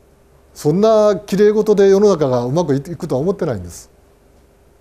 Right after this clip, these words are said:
で、これはあくまで西洋が作り出した一つの、どういうのかな、まあ、秩序を作るための一種の神話ですね。まあ、西洋は宗教と政治を分離した。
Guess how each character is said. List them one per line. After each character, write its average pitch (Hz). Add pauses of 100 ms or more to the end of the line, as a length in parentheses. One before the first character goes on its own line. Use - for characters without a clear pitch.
(280)
で、 147
こ 202
れ 214
は 214
あ 208
く 233
ま 214
で 160 (440)
西 156
洋 151
が 190
作 -
り 117
出 143
し -
た 175 (300)
一 196
つ 160
の、 98 (800)
ど 160
う 180
い 196
う 185
の 165
か 123
な、 120 (500)
ま 156
あ、 123 (280)
秩 180
序 165
を 143
作 -
る 123
た 143
め 156
の 156
一 -
種 170
の 117
神 160
話 165
で 151
す 147
ね。 165 (1200)
ま 165
あ、 135
西 160
洋 170
は 170
宗 170
教 151
と 160
政 135
治 151
を 180
分 104
離 117
し -
た。 -